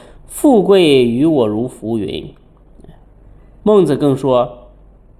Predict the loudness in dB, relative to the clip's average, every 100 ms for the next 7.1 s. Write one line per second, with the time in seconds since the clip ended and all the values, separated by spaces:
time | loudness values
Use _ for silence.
0 | _ -2 0 2 0 0 -2 -8 -10 -8
1 | 0 0 0 -6 -10 -16 -20 -20 -20 -20
2 | -20 -20 -20 -8 0 0 2 0 0 0
3 | 0 0 -2 0 0 -2 -6 -12 -14 -20
4 | -14 -6 -4 -4 -6 -6 -6 -6 -8 -8
5 | -10 -16 -20 -20 -20 -6 0 0 2 0
6 | 2 2 0 -2 -2 -2 -2 -4 -6 -8
7 | -12